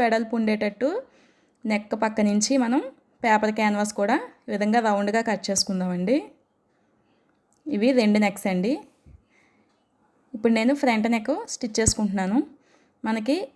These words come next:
ఏదైనా ఇలా వేస్ట్ పీస్ తీసుకుని పేపర్ క్యాన్వాస్ని జాయిన్ చేసుకుందామండి. దీనికి ఈ విధంగా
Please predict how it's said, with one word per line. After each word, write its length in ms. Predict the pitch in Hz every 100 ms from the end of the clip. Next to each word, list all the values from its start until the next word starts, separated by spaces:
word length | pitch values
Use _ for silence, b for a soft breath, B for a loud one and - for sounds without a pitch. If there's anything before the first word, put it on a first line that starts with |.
| - 214
ఏదైనా 260 | 240 262 285
ఇలా 160 | 247 285 494 - _ _ 233
వేస్ట్ 260 | 240 240 269
పీస్ 180 | 277 277 -
తీసుకుని 400 | 240 240 240 302 508 _ _ _ -
పేపర్ 320 | 220 220 240
క్యాన్వాస్ని 520 | 240 226 220 220 247 339 330 240
జాయిన్ 280 | 208 214 220
చేసుకుందామండి. 640 | 214 214 190 185 185 185 269 240
దీనికి 360 | 214 214 254 403 587 _ b b b b _
ఈ 40 | -
విధంగా 280 | 196 202 240